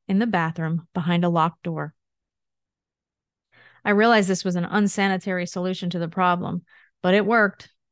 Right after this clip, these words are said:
I put my milk carton on the toilet paper roll and ate my lunch seated on the toilet. This wasn't much fun,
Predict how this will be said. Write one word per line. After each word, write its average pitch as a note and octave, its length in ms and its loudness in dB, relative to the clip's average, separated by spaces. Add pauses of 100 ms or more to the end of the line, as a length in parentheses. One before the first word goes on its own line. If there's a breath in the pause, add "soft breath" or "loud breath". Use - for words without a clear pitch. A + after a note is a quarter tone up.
(480 soft breath)
I G3 80 0
put - 220 -2
my G#3 140 2
milk G#3+ 280 2
carton A3+ 340 0
on G3+ 80 2
the F#3+ 80 -2
toilet A3+ 340 -6
paper A3 300 -6
roll A3 300 0
and - 200 -4
ate A3 220 -4
my A#3 160 -2
lunch F#3 460 -2
seated A3 360 0
on A3 120 2
the A#3 60 0
toilet. E3 420 -4 (920)
This F#3 180 -6
wasn't A3 260 0
much B3+ 220 -2
fun, F#3+ 420 0